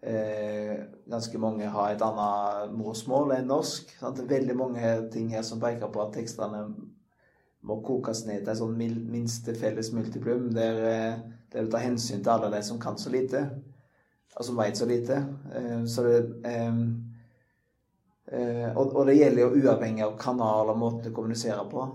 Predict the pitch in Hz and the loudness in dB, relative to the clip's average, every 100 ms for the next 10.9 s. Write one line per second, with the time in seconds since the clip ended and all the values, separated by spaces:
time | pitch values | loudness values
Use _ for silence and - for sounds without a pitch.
0 | 135 123 117 113 113 110 110 110 110 110 | -8 -6 -6 -2 -2 -2 -2 -4 -6 -6
1 | 110 113 120 107 104 110 110 107 107 107 | -4 -2 0 0 0 -2 -4 -6 -6 -6
2 | 107 101 98 95 101 101 101 98 101 101 | -6 -4 -4 -4 -2 -2 -2 -4 -4 -4
3 | 98 98 98 98 98 98 - 101 98 98 | -4 -4 -6 -6 -6 -8 -8 -8 -8 -8
4 | 104 101 101 95 98 101 101 98 101 92 | -10 -8 -6 -6 -6 -4 -4 -6 -8 -8
5 | 90 92 95 95 - 104 101 101 104 113 | -8 -8 -8 -10 -8 -8 -6 -4 -4 -4
6 | 107 104 104 104 104 101 - 107 107 110 | -4 -4 -4 -6 -6 -8 -10 -6 -2 -2
7 | - 104 - - 113 113 - - _ _ | -4 -10 -10 -4 -2 -4 -10 -18 _ _
8 | _ - 110 110 110 - 92 98 113 135 | _ -14 -10 -10 -8 -2 -2 0 0 0
9 | - 104 101 101 101 - - _ _ - | -2 -4 -4 -6 -8 -16 -20 _ _ -10
10 | 110 107 95 92 90 95 95 92 95 | -8 -8 -8 -10 -6 -4 -4 -6 -10